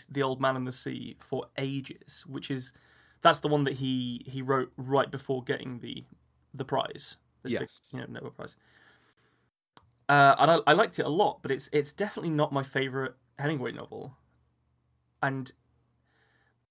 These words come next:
Speaker 1: y-, it's, it's sort of like when someone wins an Oscar, isn't it? You're sort of like, uh, "Did they really win it for that movie, or did they win it for"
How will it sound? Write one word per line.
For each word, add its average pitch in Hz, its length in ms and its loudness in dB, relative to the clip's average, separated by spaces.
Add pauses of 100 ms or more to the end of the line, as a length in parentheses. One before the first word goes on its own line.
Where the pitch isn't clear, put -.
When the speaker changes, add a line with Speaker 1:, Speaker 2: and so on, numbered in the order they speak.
(340)
Speaker 1:
y-, - 380 -10
it's, - 220 -8
it's 170 120 -2
sort 226 120 6
of 196 40 -10
like 170 120 0
when 156 100 -2
someone 160 200 0
wins 143 160 2
an 139 60 2
Oscar, 139 340 0
isn't 123 180 -6
it? 123 100 -10
You're 135 120 -10
sort 156 160 -2
of 135 80 0
like, 127 320 -2 (300)
uh, - 60 -6
"Did 170 160 -8
they 202 100 -2
really 226 220 -4
win 226 140 -2
it 220 100 -8
for 202 100 -4
that 208 160 -2
movie, 254 280 -6
or 220 60 -4
did - 160 -8
they 143 100 0
win 156 160 -2
it - 140 -10
for" 139 420 0